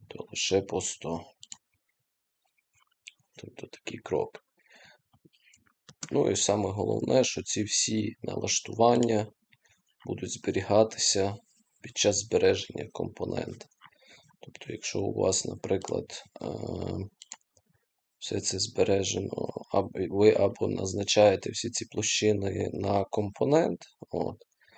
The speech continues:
або створюєте, якщо ви створите групу, да, там, допустимо, група,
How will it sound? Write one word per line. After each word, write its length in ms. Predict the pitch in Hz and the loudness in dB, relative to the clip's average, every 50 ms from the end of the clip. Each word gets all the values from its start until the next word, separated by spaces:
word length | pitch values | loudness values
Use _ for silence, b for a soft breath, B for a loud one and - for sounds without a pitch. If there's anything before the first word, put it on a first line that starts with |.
| B B B B B - - | B B B B B -12 -8
або 220 | 98 101 95 - - | -6 -6 -6 -4 -4
створюєте, 840 | - - - - 107 107 107 98 101 101 104 - - - - 85 | -6 -6 -4 2 4 4 4 4 2 -2 -4 -8 -6 -4 -2 -2
якщо 580 | - 104 - - 95 92 - - - 98 95 87 | -2 -2 -2 -2 -4 -2 -2 -2 0 0 0 2
ви 380 | 87 98 95 92 85 95 110 - | 2 2 4 2 2 -2 -6 -10
створите 840 | - - - - - - - - 95 87 90 90 92 - 90 92 | -10 -12 -12 -12 -10 -4 0 2 2 2 2 -2 -2 -2 -2 -2
групу, 540 | - - - 120 123 123 - - 90 101 - - _ _ _ _ _ _ _ _ - - _ _ _ _ _ _ _ _ - | -2 0 0 0 0 0 -2 -4 -4 -4 -4 -10 _ _ _ _ _ _ _ _ -20 -20 _ _ _ _ _ _ _ _ -18
да, 420 | - - 90 95 101 107 110 107 - - _ _ _ - | -8 -2 0 0 0 0 -2 -4 -12 -18 _ _ _ -16
там, 220 | - - - - | -12 -12 -10 -12
допустимо, 680 | - - - _ - - - - - - - - 95 95 | -12 -14 -16 _ -10 -6 -6 -6 -6 -6 -10 -10 -8 -6
група, 520 | - 101 104 107 107 - - - 82 104 | -2 -2 -2 -2 -4 -4 -4 -2 -2 -4